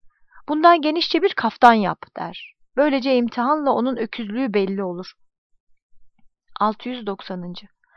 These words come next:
Dünyada imtihan korkusu olmasa her namert rüstemlik davasına kalkardı. O biçare namert zırh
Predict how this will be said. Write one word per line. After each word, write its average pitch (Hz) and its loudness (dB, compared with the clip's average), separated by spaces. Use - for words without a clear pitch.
Dünyada 311 4
imtihan 320 0
korkusu 285 -2
olmasa 254 2
her 302 4
namert 226 0
rüstemlik 285 -2
davasına 196 0
kalkardı. 180 -10
O 247 6
biçare 233 2
namert 190 0
zırh 262 2